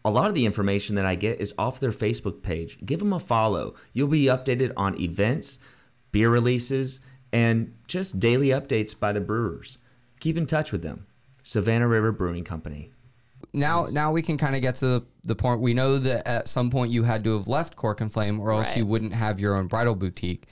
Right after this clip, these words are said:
Speaker 4: Mm-hmm.
Speaker 2: So that has to be an interesting transition because I haven't,
Speaker 4: Yes.
Speaker 2: I mean, I guess Caterworks is a little bit of a crossover with weddings,
Speaker 4: Right.
Speaker 2: but that's all I see.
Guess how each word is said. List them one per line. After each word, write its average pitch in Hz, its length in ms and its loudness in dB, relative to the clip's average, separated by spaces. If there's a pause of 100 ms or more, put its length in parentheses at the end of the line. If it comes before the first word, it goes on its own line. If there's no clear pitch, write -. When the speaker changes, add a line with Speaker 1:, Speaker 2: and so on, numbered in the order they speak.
Speaker 4:
Mm-hmm. 180 360 -10
Speaker 2:
So 110 540 2
that 135 320 0
has 139 240 0
to 120 60 0
be 104 140 2
an 98 80 0
interesting 98 560 -2
transition 92 640 -2
because 98 480 -2
I 123 300 0
haven't, 156 320 2
Speaker 4:
Yes. - 320 -12
Speaker 2:
I 120 60 0
mean, 127 180 2
I 123 100 2
guess 165 240 -2
Caterworks 127 640 0
is 98 100 -2
a 101 60 0
little 104 360 0
bit 139 200 -2
of 139 120 -4
a 143 60 -4
crossover 147 640 -4
with 147 180 -8
weddings, 156 420 0
Speaker 4:
Right. 160 320 -2 (240)
Speaker 2:
but 113 100 -2
that's 160 240 -2
all 151 140 2
I 101 140 -2
see. - 480 -4